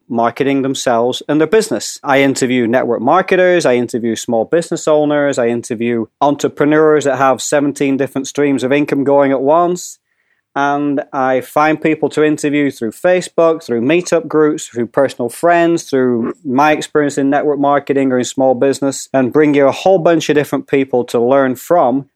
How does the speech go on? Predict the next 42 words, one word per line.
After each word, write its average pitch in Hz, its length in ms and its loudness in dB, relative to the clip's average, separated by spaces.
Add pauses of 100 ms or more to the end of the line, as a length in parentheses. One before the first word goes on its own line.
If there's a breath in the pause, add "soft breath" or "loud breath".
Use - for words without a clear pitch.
(100)
And 165 100 2
it's 175 100 -4
fascinating, 170 720 2
as 147 100 2
I've 135 120 0
been 143 120 0
conducting 165 480 0
these 147 160 2
interviews, 135 720 0
is 143 220 0
that 139 180 -2
the 120 80 -4
same 160 480 0
themes 147 680 -2
keep - 380 -4
coming 135 340 0
through 123 360 -2
over 123 340 2
and 127 100 2
over 120 280 2
again. 104 420 0 (160)
We 110 100 0
don't 127 280 2
reinvent 143 480 2
the 139 100 0
wheel 139 260 4
each 143 240 -2
time 131 460 0 (100)
we 123 140 2
do 135 220 4
the 127 220 2
interviews. 151 800 2 (540 loud breath)
And 131 140 4
it's 127 120 -2
great 160 520 2
to 165 100 2
hear 151 320 2
different 147 360 0
people 139 300 0
and 127 80 0
their 123 80 2
backgrounds 120 840 0